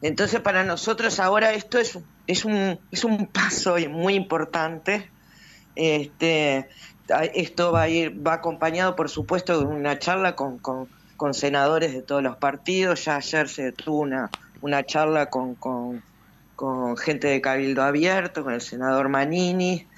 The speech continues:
Este, ya se han puesto en comunicación, este, ya se había, este, pedido entrevista con Bianchi y con Carmen Sanguinetti, que bueno, estamos a la espera de que nos otorguen,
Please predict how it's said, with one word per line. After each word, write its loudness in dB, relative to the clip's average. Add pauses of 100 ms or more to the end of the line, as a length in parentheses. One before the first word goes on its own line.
(400)
Este, 0
ya -2
se -6
han -2
puesto -2
en -2
comunicación, 0
este, -4 (440)
ya -4
se -6
había, 0 (240)
este, -4
pedido 2
entrevista 0
con -4
Bianchi 0 (480)
y 0
con -2
Carmen -2
Sanguinetti, 2
que -2
bueno, 2
estamos -2
a 4
la 4
espera 0
de -2
que -10 (580)
nos -4
otorguen, 0